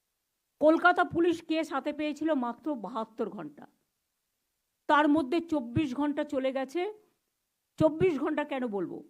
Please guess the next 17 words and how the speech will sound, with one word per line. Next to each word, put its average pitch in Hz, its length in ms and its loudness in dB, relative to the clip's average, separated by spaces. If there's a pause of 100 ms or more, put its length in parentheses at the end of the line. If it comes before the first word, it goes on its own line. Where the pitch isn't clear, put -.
(540)
হ্যাঁ, 330 220 4
চব্বিশ 294 280 2 (100)
ঘন্টা 311 240 0
তো 302 120 0
বটেই 240 340 -4
চলে 240 220 2
গেছে 254 240 -4 (800)
পোস্টমর্টেম 294 600 2 (1040)
এবং 320 160 8 (260)
ক্রিমেশনের 311 680 4
প্রসেস 262 320 0 (100)
করতে। - 240 -8 (2000)
জুডিশিয়াল 330 500 2 (120)
ম্যাজিস্ট্রেট 262 520 -4
ডাকা 202 260 -8
হয়েছে 165 260 -12 (320)
পোস্টমর্টেমে, 185 540 -8